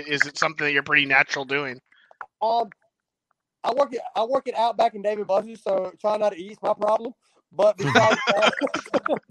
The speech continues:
Speaker 2: <laughs> we have, I have grilled chicken and salad where I work, so it's, th-, this one's been a little bit easier because since Dave and Buster's is showing the fight, my, my,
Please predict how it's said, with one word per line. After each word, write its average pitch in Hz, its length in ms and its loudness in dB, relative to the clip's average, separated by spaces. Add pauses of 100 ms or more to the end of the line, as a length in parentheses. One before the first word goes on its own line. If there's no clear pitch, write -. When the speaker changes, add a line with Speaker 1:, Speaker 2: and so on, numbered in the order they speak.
Speaker 2:
<laughs> - 260 -10
we 240 120 2
have, 269 200 2
I 240 260 6
have 262 200 2
grilled 262 260 -6
chicken 269 240 -8
and 233 120 -8
salad 247 420 -2
where 226 160 -2
I 214 80 0
work, 214 280 -6
so 180 440 -6 (360)
it's, 220 180 -6 (200)
th-, 226 200 -2
this 269 180 -6
one's 277 160 -8
been 277 120 -6
a 254 60 -2
little 262 140 0
bit 240 220 -8
easier 254 340 -10
because 208 560 -2 (720)
since 220 240 -4
Dave 226 240 0
and 185 100 -8
Buster's 233 340 -2
is 196 120 -12
showing 240 360 -2
the 240 80 -10
fight, 262 360 0 (800)
my, 196 180 0
my, 202 160 -2